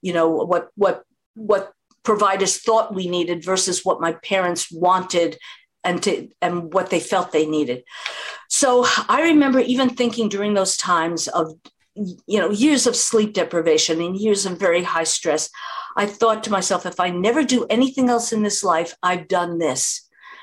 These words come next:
And that to me has meant a lot to me. So I think being a caregiver has been one of the most, uh, important things I've ever done and probably will ever do.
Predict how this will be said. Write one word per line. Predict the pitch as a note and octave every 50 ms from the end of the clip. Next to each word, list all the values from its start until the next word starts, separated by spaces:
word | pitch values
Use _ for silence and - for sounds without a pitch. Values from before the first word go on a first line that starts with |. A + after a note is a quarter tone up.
| - - - -
And | F#3+ F#3
that | G#3 A#3 A#3 -
to | - B3+ A3
me | G#3+ G#3 G3+ G3 G3 G3 F#3+ - - _ -
has | D#3+ F3 E3+ - F3+
meant | F3+ E3+ D#3 -
a | D#3
lot | D#3 D#3 D3 D3+ D3 -
to | - E3
me. | - C3+
So | C3+ - - F#3 F#3
I | G3+
think | G3+ A#3 G#3 F#3
being | G#3 A#3 C4 C4+
a | A#3
caregiver | - - - A3 G#3+ G3+ G3 F#3 E3+ E3+
has | E3 -
been | - F3 F3 E3+
one | E3+ F3 E3+
of | D#3+
the | D#3+ D#3+
most, | E3 E3+ E3 - - - - - - - _ _ _ _ _ _ _ _ _ _ _ _ _ _ _ -
uh, | D3+ - - -
important | G3+ F#3+ - - B3 A3+ G#3 G#3 G3+
things | G#3 G3 F3+ -
I've | F3+ E3
ever | E3+ E3 E3+
done | E3 E3 E3+ D3 D3 D#3 D#3+ -
and | - E3+
probably | - G3 F3 F3 E3+ E3 F3 F3 D#3+
will | D3+ E3+ E3
ever | D#3+ D#3 D#3+ D#3+
do. | D3+ E3 D#3+ D3+ D3+ D#3